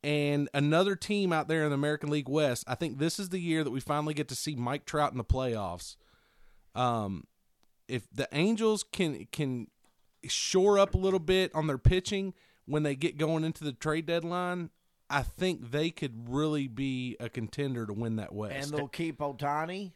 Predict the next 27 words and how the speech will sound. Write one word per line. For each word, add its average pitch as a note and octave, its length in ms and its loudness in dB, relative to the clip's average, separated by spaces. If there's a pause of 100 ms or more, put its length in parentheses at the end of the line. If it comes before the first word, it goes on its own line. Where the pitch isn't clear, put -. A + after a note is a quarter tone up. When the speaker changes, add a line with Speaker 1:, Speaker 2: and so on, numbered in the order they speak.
(540)
Speaker 1:
No. C#3 500 4 (800)
Speaker 2:
Even G#3+ 300 -6
if G#3 220 -2
they G3+ 440 0
are D#3+ 140 2
Speaker 1:
No. D#3+ 400 10
Speaker 2:
in G#3 240 -2
the F#3 200 -2 (220)
front? G#3 380 -4 (400)
Speaker 1:
Well, F3+ 240 8
this F#3+ 320 4
Speaker 2:
Or A#3 40 2
Speaker 1:
year, A#3 140 6
Speaker 2:
they're D#3+ 180 0
Speaker 1:
like, F3 240 6
they're A3+ 120 8
gonna C4 200 4
keep A#3 280 -2
him E3+ 120 0
for E3+ 160 -2
the C3+ 80 -2
year, C#3 440 0
Speaker 2:
Right. B2+ 380 -4
Speaker 1:
but E3+ 140 6
at E3+ 100 2
the D#3 140 0
offseason, B2 840 0